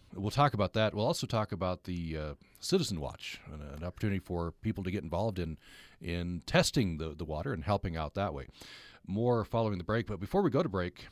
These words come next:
I wanna point out on our Utah Public Radio Facebook page a, a beautiful image from Sam Crump. Uh, he, he labels it this, this morning in the shed. Uh, so it's, it's pointing out toward the mountains. There's a fence,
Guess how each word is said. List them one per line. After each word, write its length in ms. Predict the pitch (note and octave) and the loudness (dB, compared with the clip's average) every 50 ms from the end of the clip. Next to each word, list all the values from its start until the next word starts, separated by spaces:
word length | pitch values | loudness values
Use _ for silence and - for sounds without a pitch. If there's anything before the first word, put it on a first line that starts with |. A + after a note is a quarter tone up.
| - - - | -20 -18 -8
I 40 | - | -6
wanna 140 | A2 A2 G2+ | -4 -4 0
point 180 | - A#2+ A2+ G#2 | 0 2 4 6
out 160 | G#2 A2+ A2 | 6 6 6
on 100 | G2+ F2+ | 4 2
our 120 | E2+ F2 | 2 0
Utah 260 | F2+ F#2+ G2 - G2+ | 0 0 0 0 0
Public 260 | F2+ A2 G#2 E2+ F#2+ - | 0 0 -2 -2 -2 -2
Radio 160 | G2 F2 E2 | -2 -2 -2
Facebook 380 | - A2+ A2 - - G2 - | -2 -2 -4 -2 -4 -8 -6
page 240 | - F#2 F2 E2+ - | -4 -4 -4 -4 -4
a, 100 | F2 E2+ E2 C2+ E2+ | -6 -6 -6 -6 -6
a 40 | |
beautiful 360 | D#2 G2 D#3+ G#3+ - - F#2+ D#2 | -6 -4 -4 -4 -4 -4 -6 -4
image 300 | C#2 C#2+ D2 - - - | -6 -8 -10 -10 -12 -12
from 180 | - F2 E2+ | -10 -8 -6
Sam 260 | - - B2 A2+ G2+ | -4 -2 -2 -2 -2
Crump. 380 | E2+ - - C#3 A#2 - - - - - _ _ _ _ _ _ _ - - - - - _ - _ - | -4 -4 -2 -2 -2 -2 -4 -10 -18 -20 _ _ _ _ _ _ _ -20 -20 -20 -20 -20 _ -20 _ -10
Uh, 400 | - D#2+ D2+ D2+ D2+ D2+ D2+ D2+ - - _ _ _ _ _ _ _ - _ | -6 -6 -4 -4 -4 -6 -6 -8 -10 -16 _ _ _ _ _ _ _ -20 _
he, 240 | _ - D#2+ D#2+ D#2 _ - - - | _ -14 -12 -12 -12 _ -16 -20 -16
he 120 | - F2 | -16 -10
labels 320 | - E2+ E2+ E2 D#2+ F2+ | -8 -6 -6 -6 -6 -8
it 100 | E2+ - | -10 -8
this, 300 | E2+ F#2 - - - - - | -6 -6 -6 -6 -8 -8 -12
this 220 | F2 F#2+ G2 - - | -10 -10 -8 -8 -6
morning 320 | F#2 G2 A2 A#2 B2 B2 | -4 -2 -2 -2 -2 -2
in 120 | A2 G#2+ | -2 -4
the 60 | G#2+ G#2+ | -4 -4
shed. 420 | - - A2 B2 C#3+ - - - - - _ _ _ _ _ _ _ _ _ _ _ _ _ _ _ _ - _ _ _ _ _ - - - - | -4 -4 -2 -2 -4 -4 -8 -12 -20 -20 _ _ _ _ _ _ _ _ _ _ _ _ _ _ _ _ -20 _ _ _ _ _ -20 -20 -14 -12
Uh, 200 | - - A#1+ A#1+ - | -12 -10 -10 -12 -10
so 240 | - - - E2 D#2+ | -10 -8 -6 -6 -6
it's, 240 | D#2 - - - | -6 -6 -8 -8
it's 140 | E2 D2 - | -8 -8 -10
pointing 320 | - - G2+ F#2+ F#2 E2+ F2 | -8 -6 -4 -4 -2 -2 -2
out 180 | F2 E2 - | -4 -4 -4
toward 220 | - F#2 E2+ E2 C#2+ | -6 -6 -6 -6 -6
the 60 | D2 | -6
mountains. 500 | C#2 D#2 E2+ F2 - E2+ E2+ D#2+ C#2+ - | -4 -4 -4 -4 -4 -8 -10 -8 -6 -6
There's 220 | D2+ D2+ D2+ - C#2+ | -6 -6 -8 -8 -10
a 80 | C#2 | -12
fence, 600 | _ - F#2 F2 E2+ E2+ - - - - - - | _ -6 -4 -4 -4 -4 -6 -6 -4 -4 -4 -4